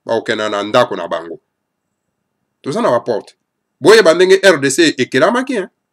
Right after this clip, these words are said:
R D C bakoko na biso te, bato batikaki yango, hein? R D C ezali produit ya bakolo, hein? Basangisaki biso na makasi, hein. Bobosana yango te. Alors, soki tolongi to maintenir l'unité oyo,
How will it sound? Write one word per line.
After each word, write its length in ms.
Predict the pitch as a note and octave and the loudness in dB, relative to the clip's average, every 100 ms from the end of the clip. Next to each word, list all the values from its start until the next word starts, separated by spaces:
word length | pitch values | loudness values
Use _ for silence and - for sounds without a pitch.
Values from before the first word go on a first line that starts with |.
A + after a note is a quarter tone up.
| _ _ _ _ _ _ _ _ _ _ _ _ | _ _ _ _ _ _ _ _ _ _ _ _
R 180 | G3 G#3 | 4 6
D 140 | E3+ | 6
C 120 | - G3+ | 4 2
bakoko 360 | D3+ F#3 F3 | 2 2 0
na 100 | C#3 | 0
biso 200 | D3 E3+ | 0 -2
te, 100 | E3 | -2
bato 200 | D3+ A2+ | -2 -4
batikaki 440 | A2+ G#2+ D3 E3 E3 | -6 -6 -2 -2 0
yango, 300 | D3+ A#3+ A3 | 0 0 -4
hein? 80 | G#3+ _ _ _ _ _ _ _ _ _ _ _ - | -6 _ _ _ _ _ _ _ _ _ _ _ 4
R 180 | F#3+ E3+ | 6 6
D 140 | D#3 | 4
C 120 | G#3+ | 2
ezali 260 | G3 - G3 | 4 4 2
produit 340 | C#3+ D3+ G3 | 0 0 2
ya 100 | A3+ | 4
bakolo, 460 | D#3 D3 F#3+ B3 F#3 | 4 4 2 2 0
hein? 100 | F#3 _ _ _ _ _ _ _ _ _ - | -4 _ _ _ _ _ _ _ _ _ 0
Basangisaki 800 | B2+ E3+ E3 G#3 - G#3 A3+ G#3+ | 2 2 0 0 0 0 -2 -6
biso 240 | G#3 A#3 | -2 0
na 120 | G3 | 0
makasi, 480 | D3+ D3+ D4+ C4 F#3 | -2 -2 -4 -4 -4
hein. 120 | F3+ - _ _ _ _ _ _ _ _ _ _ | -6 -8 _ _ _ _ _ _ _ _ _ _
Bobosana 440 | D3 E3 F3 A#2 G#2+ | -2 2 0 0 -4
yango 200 | B2+ A3+ | -2 -2
te. 280 | B3+ E3 _ - _ _ _ _ _ _ - | -2 -6 _ -20 _ _ _ _ _ _ -2
Alors, 220 | D3 D#3 | 2 2
soki 240 | C4+ C#4 | 2 2
tolongi 280 | A#3 F3 F#3+ | 4 4 4
to 120 | A3 | 2
maintenir 480 | F#3+ E3 D#3 D#3 E3+ | 4 2 2 -2 -2
l'unité 400 | C#3+ B2+ C3 G3+ | -4 -4 -6 -2
oyo, 520 | A3+ B3 B3 G#3 G#3 | 2 4 6 6 2